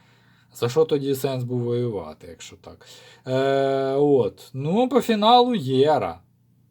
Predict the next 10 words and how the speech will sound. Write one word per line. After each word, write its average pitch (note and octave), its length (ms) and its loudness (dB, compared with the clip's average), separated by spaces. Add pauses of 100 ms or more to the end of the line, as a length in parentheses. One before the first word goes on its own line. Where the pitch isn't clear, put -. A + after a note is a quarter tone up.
(120)
Тобто G2 360 -8
завершення C3+ 640 -4
циклу, C#3+ 460 -4
період B2+ 500 0
тривалий, B2 840 -2
ну A#2+ 300 -8
і B2 100 -6
взагалі A#2+ 480 -2
якби... F#2 520 -8 (1000)
Ну, G3+ 440 4